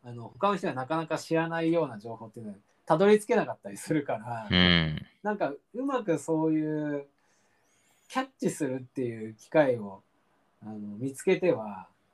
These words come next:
Speaker 1: こう深掘っていくっていうのが面白いかもね。
Speaker 2: うん、うん。
Speaker 1: うん。
Speaker 2: そうっすね。確かに。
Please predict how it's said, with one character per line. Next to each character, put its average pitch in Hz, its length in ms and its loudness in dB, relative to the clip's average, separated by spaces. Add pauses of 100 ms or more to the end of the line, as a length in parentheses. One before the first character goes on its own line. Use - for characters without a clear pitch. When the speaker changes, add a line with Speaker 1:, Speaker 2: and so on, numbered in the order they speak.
(400)
Speaker 1:
こ 117 60 -12
う - 20 -14
深 - 240 2
掘 165 100 4
っ 170 100 -2
て - 100 -6
い - 40 -10
く 107 80 -12
っ - 20 -8
て - 220 -16
い 101 240 -10
う 92 40 -18 (140)
の 92 60 -14
が 87 80 -14 (180)
面 127 220 -2
白 127 180 0
い 107 40 -8
か 101 120 -14 (120)
も 127 100 -10
ね。 151 100 -10 (440)
Speaker 2:
う 98 40 4
ん、 85 220 2 (140)
う 95 40 -2
ん。 107 340 -6
Speaker 1:
う - 20 -6
ん。 104 80 -8
Speaker 2:
そ 95 100 -4
う 87 40 -6
っ - 40 -10
す - 220 -6
ね。 - 240 -6 (280)
確 - 240 -8
か - 80 -16
に。 - 60 -16